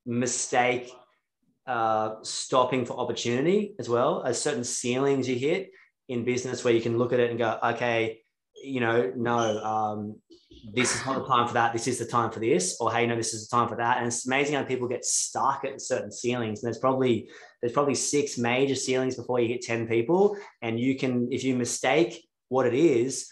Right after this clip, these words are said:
you'll make the wrong decision. You know, hiring operations manager is, is huge. If you mistake that you need operations manager, then you will run yourself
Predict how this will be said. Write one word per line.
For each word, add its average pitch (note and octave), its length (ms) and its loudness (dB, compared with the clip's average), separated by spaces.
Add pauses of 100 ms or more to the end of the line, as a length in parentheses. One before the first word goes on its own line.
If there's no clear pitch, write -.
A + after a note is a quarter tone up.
you'll C3 200 -2
make C3 180 -2
the A#2+ 100 -2
wrong A#2 140 0
decision. G2 480 -8 (680)
You A#2 80 0
know, G#2 80 2
hiring C3 340 4
operations A#2+ 540 0
manager A2 500 -2
is, G#2 280 -4
is A2 200 -4
huge. D3 280 4
If B2 200 -2
you C3+ 300 4 (240)
mistake B2 640 0
that B2+ 180 2
you A2+ 120 -2
need B2 240 2
operations A2+ 580 -2
manager, G#2+ 540 -2 (320)
then A#2 340 0
you A#2+ 360 0
will A#2+ 800 2
run B2 180 0
yourself C3 380 -2